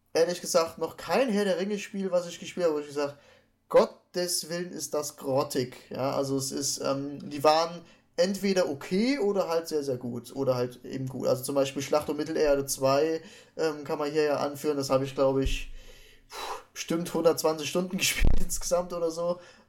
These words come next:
Und, ähm, es hat halt einfach Spaß gemacht, ne? Also es gibt, äh, äh, genug Herr der Ringe-Spiele, die es sehr, sehr gut gemacht haben. Es gibt natürlich auch we-, Spiele, die es weniger gut gemacht haben, wie zum Beispiel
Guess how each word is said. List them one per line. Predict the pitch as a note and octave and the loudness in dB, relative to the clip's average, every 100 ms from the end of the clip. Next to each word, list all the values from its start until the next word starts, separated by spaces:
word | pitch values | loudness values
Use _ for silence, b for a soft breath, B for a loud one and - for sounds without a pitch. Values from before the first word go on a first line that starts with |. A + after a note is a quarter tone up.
| - | 0
Und, | D3+ D3 C#3+ C#3 - | 2 2 -2 -6 0
ähm, | D3 C#3+ C#3+ C#3 C3+ - - - - | 2 2 0 -6 -10 -16 -16 -14 -6
es | C#3 | 4
hat | F3 | 4
halt | F#3 E3 D#3 | 6 2 -2
einfach | C#3+ | -4
Spaß | C#3 D#3+ E3 | -4 -4 -4
gemacht, | - B2+ B2 - | -6 -6 -8 -8
ne? | C3 C#3+ | -4 -2
Also | C3 | -2
es | B2+ | -4
gibt, | - D#3+ D#3 | -8 -6 0
äh, | D3 C#3+ C#3 C#3 B B B B - B4+ | 2 4 2 0 B B B B -8 0
äh, | C#3+ D3 | 2 2
genug | D#3 F3 F3+ | 0 2 4
Herr | E3 | 4
der | D3+ | 4
Ringe-Spiele, | E3 E3 F3+ D#3+ | -4 -10 -8 -8
die | D3+ C#3+ | -8 -8
es | C#3 - | -8 -8
sehr, | - C#3+ D#3 | -6 0 2
sehr | C#3+ | 2
gut | C#3+ A3 | 0 -4
gemacht | F#3 E3 E3 - | -2 -2 -2 0
haben. | E3 D#3+ D#3 D#3 | 0 0 -2 -12
Es | D3+ - | -12 -10
gibt | D#3+ | -6
natürlich | D3 D3 C#3+ D3 | -4 -4 -4 -2
auch | C#3+ C#3+ | -2 -2
we-, | C3+ C3+ | -6 -6
Spiele, | - D3 C#3 | -6 -6 -4
die | |
es | C3+ C3 | -4 -2
weniger | D3 G3+ F3+ D#3+ | 0 4 4 2
gut | E3 E3+ | -2 -8
gemacht | E3 D3+ D3+ - | -4 -4 -4 -2
haben, | D3 C#3+ C#3 | 2 2 2
wie | C3+ | -2
zum | C3 C#3 | -2 0
Beispiel | C3+ C3+ C3+ - C#3 C3+ C3 C3 | 2 2 -2 -4 0 2 4 2